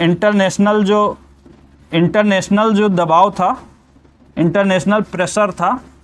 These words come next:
वो बहुत ज़्यादा बढ़ गया। अमेरिका, जापान,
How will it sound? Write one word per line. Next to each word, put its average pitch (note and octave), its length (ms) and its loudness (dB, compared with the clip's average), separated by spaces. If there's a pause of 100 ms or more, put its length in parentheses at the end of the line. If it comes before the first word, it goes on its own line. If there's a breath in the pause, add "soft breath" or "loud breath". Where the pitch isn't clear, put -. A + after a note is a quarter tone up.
(480)
वो G#3 180 0
बहुत F3+ 400 0
ज़्यादा E3 360 0
बढ़ E3+ 200 0
गया। E3 280 -2 (140)
अमेरिका, E3 680 0
जापान, E3+ 580 -2